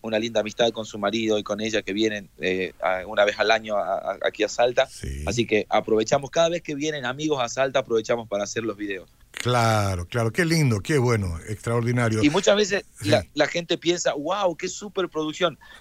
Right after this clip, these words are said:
Speaker 1: Y es,
Speaker 2: <laughs>
Speaker 1: mira, que somos amigos que nos juntamos y nos encontramos y decimos, "¿Por qué no grabamos un video?". Y la ventaja que tiene Gabriel, que tengo yo, es que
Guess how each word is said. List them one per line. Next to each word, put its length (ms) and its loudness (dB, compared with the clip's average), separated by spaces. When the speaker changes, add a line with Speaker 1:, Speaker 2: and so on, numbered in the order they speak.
Speaker 1:
Y 100 4
es, 120 2
Speaker 2:
<laughs> 60 -12
Speaker 1:
mira, 220 2
que 120 -6
somos 340 -2
amigos 340 -4
que 100 -10
nos 120 -6
juntamos 440 2
y 40 -4
nos 140 -2
encontramos 460 0
y 40 -2
decimos, 340 -6
"¿Por 140 -4
qué 80 -6
no 100 0
grabamos 440 2
un 100 -8
video?". 380 2
Y 140 -4
la 140 4
ventaja 460 -2
que 120 -6
tiene 240 -8
Gabriel, 420 2
que 120 -8
tengo 200 -8
yo, 220 -4
es 160 0
que 240 2